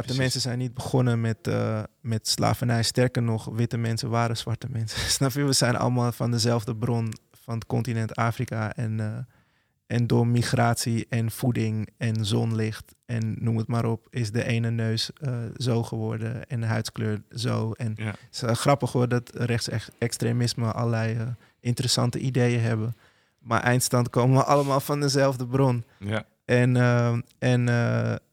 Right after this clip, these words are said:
Speaker 2: ehm, en er zijn wel degelijk mensen die, eh, achter worden gesteld waar we iets aan moeten doen. Vandaar het hele Black Lives Matter ding.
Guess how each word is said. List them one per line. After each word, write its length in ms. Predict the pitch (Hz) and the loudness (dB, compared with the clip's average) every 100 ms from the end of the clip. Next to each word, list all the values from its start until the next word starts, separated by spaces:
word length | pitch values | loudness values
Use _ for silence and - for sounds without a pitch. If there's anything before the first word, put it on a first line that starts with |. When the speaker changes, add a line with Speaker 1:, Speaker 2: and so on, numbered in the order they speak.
| _ | _
Speaker 2:
ehm, 600 | 120 117 113 113 110 110 110 _ | -4 0 0 -2 -4 -6 -8 _
en 300 | - 120 123 117 | -2 2 2 -2
er 160 | - - | -8 -2
zijn 300 | 117 139 139 | 2 4 6
wel 160 | 131 123 | 4 4
degelijk 500 | 131 139 - 127 120 | 4 4 4 0 0
mensen 360 | 120 123 131 | 0 0 0
die, 380 | 117 117 113 110 | -2 -2 -2 -4
eh, 180 | - 113 - | -4 -6 -2
achter 300 | 135 - 127 | -4 0 0
worden 220 | 120 113 | 2 0
gesteld 480 | - - 107 104 - | -4 -4 -2 -2 -6
waar 260 | - 113 107 | -6 -4 -4
we 80 | 107 | -6
iets 180 | 113 | -6
aan 100 | 120 | -6
moeten 220 | 110 107 104 | -6 -6 -6
doen. 220 | 110 110 | -6 -6
Vandaar 440 | - 110 107 107 | -6 -6 -4 -4
het 160 | 107 - | -6 -8
hele 260 | 117 110 | -6 -6
Black 300 | 107 110 113 | -8 -6 -6
Lives 240 | 117 113 110 | -4 -4 -4
Matter 280 | 110 107 110 | -4 -4 -6
ding. 240 | 107 123 | -8 -8